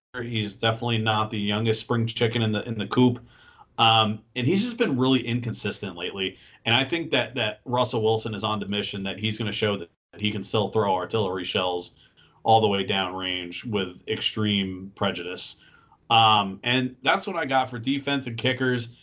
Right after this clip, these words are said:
You know, each league is different, so start with, with your gut. Um, stay away from the shit teams if you notice that I've been picking on all week and all, all, all today. Um, you guys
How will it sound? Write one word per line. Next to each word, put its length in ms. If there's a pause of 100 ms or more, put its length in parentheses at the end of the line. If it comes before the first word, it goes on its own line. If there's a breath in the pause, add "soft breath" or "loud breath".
(160 soft breath)
You 140
know, 200
each 280
league 540
is 120
different, 460
so 340
start 380
with, 240 (100)
with 300
your 100
gut. 500 (120)
Um, 220
stay 180
away 180
from 160
the 60
shit 260
teams 260
if 140
you 60
notice 400
that 100
I've 140
been 100
picking 260
on 160
all 200
week 260 (500 soft breath)
and 280
all, 240
all, 340
all 240
today. 460
Um, 580 (800)
you 120
guys 220